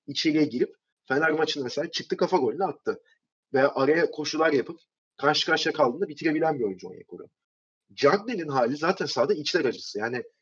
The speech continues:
Galatasaray'ın gol atmak için iki forvete ihtiyacının olduğunu düşünmek bence bu, burada artık yanlış. Fenerbahçe maçında da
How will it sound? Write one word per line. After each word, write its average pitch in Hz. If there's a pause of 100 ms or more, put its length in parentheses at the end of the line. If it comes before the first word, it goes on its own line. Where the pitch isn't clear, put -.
(180)
Galatasaray'ın 170
gol 151
atmak 180
için 156 (180)
iki 147
forvete 175
ihtiyacının 165 (360)
olduğunu 156
düşünmek 165
bence 165
bu, 180 (120)
burada 156
artık 151
yanlış. 139 (440)
Fenerbahçe 160
maçında 180
da 170